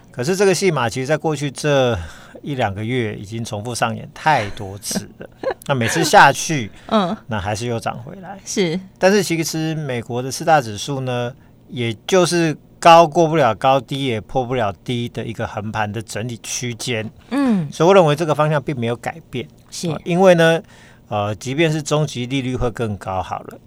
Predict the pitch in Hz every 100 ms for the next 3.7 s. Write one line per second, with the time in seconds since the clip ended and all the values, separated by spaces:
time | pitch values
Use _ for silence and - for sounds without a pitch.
0 | - 240 220 165 123 117 110 147 - -
1 | 143 123 101 110 101 110 - 113 - 123
2 | 123 113 107 113 101 - 104 98 - -
3 | - 101 113 110 113 -